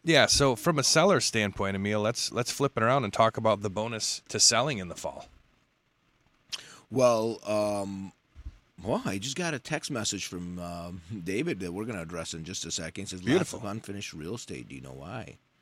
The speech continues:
Speaker 1: Huh. We're getting texts from Machu Picchu.
Speaker 2: Yeah. So we'll touch that in a minute.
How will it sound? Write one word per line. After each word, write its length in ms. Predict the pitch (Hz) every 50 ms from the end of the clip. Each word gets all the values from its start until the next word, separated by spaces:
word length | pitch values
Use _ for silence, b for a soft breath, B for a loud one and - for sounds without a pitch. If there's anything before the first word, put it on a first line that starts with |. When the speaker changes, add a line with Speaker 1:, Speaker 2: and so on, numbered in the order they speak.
| _ _ _ _ _ _ _ -
Speaker 1:
Huh. 140 | - 170 165 - _ _ _ _ _ _ _ _ _ _ _ _ _ _ _ _ _ _ _ _ _ _ _ _ _ - - - - _ _ _ _ _ _
We're 100 | - 123
getting 180 | 123 87 123 120
texts 280 | - 151 143 - -
from 120 | - 113 113
Machu 280 | 117 120 117 - 107
Picchu. 360 | - - 139 135 - - 73 - - _ _ _ _ _
Speaker 2:
Yeah. 320 | - 92 82 98 139 220 220 - _ _ _ _ _ _ _ _ _ _
So 140 | - 107 104
we'll 160 | 107 135 -
touch 260 | - 127 117 104 95 90
that 220 | 107 117 147 160
in 60 | 110
a 60 | 85 82
minute. 340 | 78 101 196 233 - -